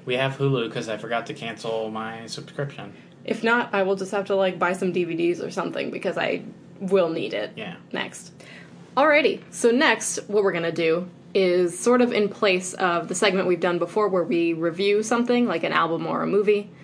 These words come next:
Speaker 2: Uh, we're switching it up a little bit. We went to some concerts,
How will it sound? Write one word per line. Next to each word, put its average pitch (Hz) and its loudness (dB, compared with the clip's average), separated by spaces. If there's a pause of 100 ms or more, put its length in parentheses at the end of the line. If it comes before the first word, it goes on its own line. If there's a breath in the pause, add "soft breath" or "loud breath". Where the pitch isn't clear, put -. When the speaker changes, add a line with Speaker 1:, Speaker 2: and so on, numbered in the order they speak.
(400 loud breath)
Speaker 2:
Uh, 190 4
we're 170 0
switching 320 2
it 240 6
up 214 2
a 190 4
little 185 4
bit. 180 0 (340 loud breath)
We 190 6
went 214 2
to 240 2
some 220 -2
concerts, 208 2